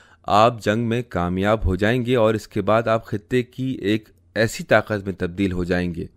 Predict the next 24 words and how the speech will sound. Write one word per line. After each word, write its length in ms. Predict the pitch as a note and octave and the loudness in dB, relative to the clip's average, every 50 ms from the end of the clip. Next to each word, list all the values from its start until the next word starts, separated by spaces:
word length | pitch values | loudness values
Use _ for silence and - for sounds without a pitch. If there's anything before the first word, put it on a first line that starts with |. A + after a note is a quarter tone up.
| _ _ _ _ - | _ _ _ _ -4
کہ 80 | B2 B2 | -4 -2
کسی 280 | A#2+ C#3+ B2+ - E3+ | -2 -2 -2 -2 0
کو 120 | D3 - D#3 | 2 4 6
آپ 220 | C3+ A#2+ - - | 6 6 4 2
کے 80 | - C3 | -4 -4
سامنے 360 | - C3 B2 B2 C3 C#3 C#3 | -2 -2 -2 0 0 -2 -2
کھڑے 240 | C#3 - B2 B2+ C3 | 0 0 2 2 2
ہونے 300 | A#2+ A#2+ A#2 A#2+ A#2+ A#2 | 2 0 0 0 -2 -2
کی 280 | A#2 - C#3+ B2 G#2+ | -2 -4 -4 -2 -2
ہمت 320 | G#2+ G#2 A2 G#2+ G2+ - F#2+ | 0 2 2 2 0 0 -2
نہ 60 | F2 | -4
ہوگی۔" 380 | F2 E2 F2 E2 D#2+ E2+ E2 D#2+ _ _ _ _ _ _ _ _ - | -2 -2 -2 -2 -2 -4 -8 -8 _ _ _ _ _ _ _ _ -4
اس 140 | - D#3+ - | -4 -4 0
موقع 280 | D#3+ D3 C#3 C#3 - F3 D#3+ | 2 4 4 4 2 0 2
پر 120 | E3 D#3 | 2 0
میں 160 | D3 D3+ D3 D3 | 0 2 0 0
مسکرا 420 | C#3 A#2 - - - G#2 G2 G2+ F#2 | 0 -2 -2 0 2 4 4 4 4
دیا 240 | F2+ F2 F2 E2+ D#2+ - _ _ _ _ _ _ _ _ _ | 2 -2 -4 -4 -6 -8 _ _ _ _ _ _ _ _ _
اور 300 | - - F#2+ G2+ G#2 G2+ | -2 0 2 4 4 4
برادر 440 | G2+ F#2+ G2+ G#2 A2 A2+ A#2+ C3 C3 | 2 2 4 4 4 4 4 2 0
قاسم 380 | - - G#2 G#2 - - C3+ | 0 0 0 0 0 -4 -6
سے 140 | B2 - B2 | -6 -6 -6
کہا، 340 | G#2 - G2 G2 G#2+ A#2+ C3+ - _ _ _ _ _ _ _ _ - - - C3 | -4 -2 -2 -2 -2 -2 -4 -8 _ _ _ _ _ _ _ _ -18 -8 -2 0
"ہم 120 | C#3 D#3+ | 0 0